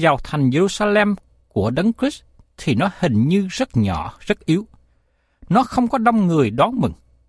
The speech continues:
không có tiếng kèn trống vang lên, chỉ có một số ít người theo Ngài đón mừng Ngài. Nếu có một lãnh tụ nào của La Mã hay là của hoàng đế La Mã đến thì khác hẳn hơn nhiều. Vì thế, khi có ai nói rằng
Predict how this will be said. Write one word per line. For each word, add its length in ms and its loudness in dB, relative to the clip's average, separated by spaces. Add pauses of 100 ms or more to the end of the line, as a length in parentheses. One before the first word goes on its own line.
(140)
không 240 0
có 200 -4
tiếng 200 -4 (100)
kèn 220 0 (140)
trống 240 -2
vang 240 0
lên, 180 0 (460)
chỉ 160 0
có 140 0
một 140 0
số 100 -4
ít 200 -4
người 420 2
theo 240 2
Ngài 320 0 (160)
đón 240 0 (100)
mừng 160 2
Ngài. 200 0 (1160)
Nếu 120 4
có 100 -2
một 200 -2
lãnh 160 0
tụ 260 0
nào 300 2
của 220 -6
La 180 2
Mã 380 0 (120)
hay 140 0
là 100 2
của 140 -6 (100)
hoàng 260 0
đế 160 0
La 140 2
Mã 260 -2
đến 240 -2 (400)
thì 240 0
khác 260 -2
hẳn 240 -6
hơn 200 0
nhiều. 120 -2 (840)
Vì 120 -2
thế, 260 0 (340)
khi 240 0
có 140 -4
ai 220 0
nói 240 0
rằng 280 0